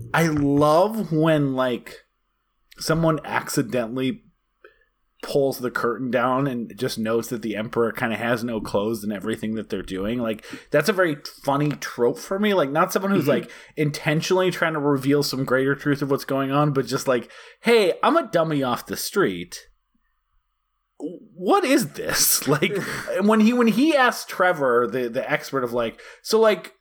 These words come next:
Speaker 1: you
Speaker 3: What
Speaker 1: know,
Speaker 3: are his
Speaker 1: you guys,
Speaker 3: last
Speaker 1: you're not doing
Speaker 3: comments, too?
Speaker 1: Yeah, like, you're not doing any, you're not doing any, uh, tricks or anything like that, and, you know, you're not really knowing if they know commands or anything. So, like, is it just, is it all just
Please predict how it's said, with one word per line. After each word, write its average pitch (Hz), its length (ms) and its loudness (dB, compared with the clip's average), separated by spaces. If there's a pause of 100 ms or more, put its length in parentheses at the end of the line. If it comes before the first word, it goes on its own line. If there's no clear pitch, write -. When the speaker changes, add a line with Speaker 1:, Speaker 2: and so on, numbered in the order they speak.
(200)
Speaker 1:
you 196 60 -4
Speaker 3:
What 214 60 4
Speaker 1:
know, 190 60 4
Speaker 3:
are - 40 4
his - 80 2
Speaker 1:
you - 60 -6
guys, 113 200 4
Speaker 3:
last 87 120 -6
Speaker 1:
you're 196 100 -2
not 247 180 2
doing 254 160 0
Speaker 3:
comments, - 160 -10
too? 127 480 2 (560)
Speaker 1:
Yeah, 175 440 2 (220)
like, 190 160 2
you're 208 80 2
not 277 240 4
doing 277 240 2
any, 202 320 2
you're 185 140 -2
not 233 120 4
doing 262 220 0
any, 185 320 0 (120)
uh, 147 260 4 (220)
tricks 180 640 2
or 160 100 4
anything 156 200 0
like 147 220 -2
that, 143 560 2
and, 120 180 -6 (300)
you 139 100 0
know, 147 60 4
you're 147 140 4
not 170 180 4
really 156 260 4
knowing 151 380 2
if 139 80 -2
they 139 100 0
know 139 180 2
commands 139 680 2
or 139 100 2
anything. 139 400 0
So, 156 160 2
like, 151 200 2 (200)
is 208 160 2
it 277 80 2
just, - 380 0 (300)
is 214 180 2
it 220 80 2
all 277 420 4
just - 340 -2